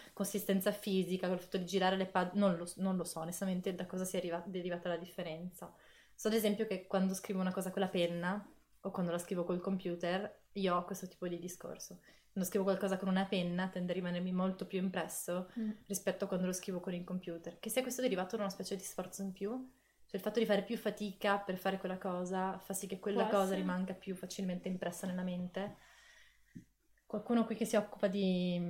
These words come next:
Speaker 1: di questi problemi, perché onestamente io non lo so, non mi sono mai, non mi sono
Speaker 2: Vediamo.
Speaker 1: mai spostata tanto lontano, ecco.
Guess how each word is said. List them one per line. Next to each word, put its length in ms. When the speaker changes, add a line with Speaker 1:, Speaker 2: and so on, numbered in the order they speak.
Speaker 1:
di 220
questi 220
problemi, 220
perché 160
onestamente 380
io 140
non 180
lo 80
so, 260
non 140
mi 80
sono 220
mai, 580
non 1200
mi 80
sono 140
Speaker 2:
Vediamo. 100
Speaker 1:
mai 480
spostata 720
tanto 320
lontano, 720
ecco. 540